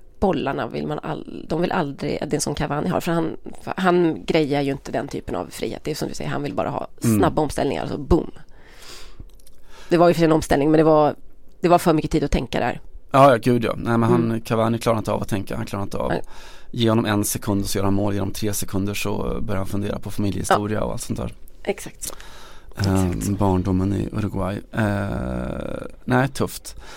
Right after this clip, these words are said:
Speaker 2: Nej, så man längtar väl lite efter att nu, nu drar Champions League igång och sådär med alla dess brister och skavanker. Det, och det känns, eh, ovanligt och oväntat spännande och kul faktiskt.
Speaker 1: Mm.
Speaker 2: Eh,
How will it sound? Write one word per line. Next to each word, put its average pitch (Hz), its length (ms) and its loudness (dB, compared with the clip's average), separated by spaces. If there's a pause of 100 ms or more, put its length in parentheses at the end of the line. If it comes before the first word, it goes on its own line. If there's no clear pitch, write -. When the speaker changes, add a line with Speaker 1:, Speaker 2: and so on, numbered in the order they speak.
(160)
Speaker 2:
Nej, 135 220 6
så 151 100 8
man 156 100 10
längtar 143 240 4
väl 139 40 4
lite 127 140 4
efter 113 160 0
att 110 100 0
nu, 117 320 2
nu 113 120 2
drar 110 140 2
Champions 101 360 0
League 117 200 2
igång 117 240 2
och 110 80 -2
sådär 107 220 2
med 104 340 -2
alla 101 240 -2
dess 101 260 -6
brister 104 260 -4
och 104 60 -4
skavanker. 92 460 -4
Det, - 240 -4 (160)
och - 100 -6
det 98 60 -4
känns, - 520 0
eh, 53 680 -6 (260)
ovanligt 104 760 2
och - 220 -4
oväntat 101 600 0
spännande 101 500 2
och 104 60 -6
kul 110 220 -2
faktiskt. - 400 -8 (380)
Speaker 1:
Mm. 240 200 6 (480)
Speaker 2:
Eh, 98 340 -2